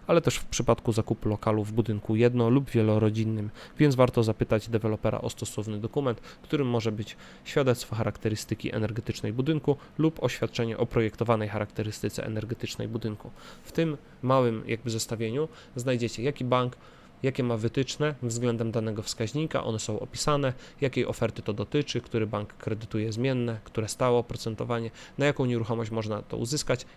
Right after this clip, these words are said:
jakiej korzyści możemy się spodziewać i jaka byłaby docelowa marża banku w przypadku skorzystania z takiej zniżki.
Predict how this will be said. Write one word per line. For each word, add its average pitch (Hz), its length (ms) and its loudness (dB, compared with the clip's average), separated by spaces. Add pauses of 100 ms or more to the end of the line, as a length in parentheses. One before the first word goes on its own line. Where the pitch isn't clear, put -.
jakiej 123 220 0
korzyści 131 400 -2
możemy 120 260 0
się 127 120 -4
spodziewać 113 480 -2 (260)
i 160 40 4
jaka 143 220 4
byłaby 117 280 2
docelowa 113 480 0
marża 107 300 -2
banku 113 320 0 (120)
w - 80 -18
przypadku 113 380 -2
skorzystania 104 460 -6
z - 60 -12
takiej 104 240 -6
zniżki. 107 380 -10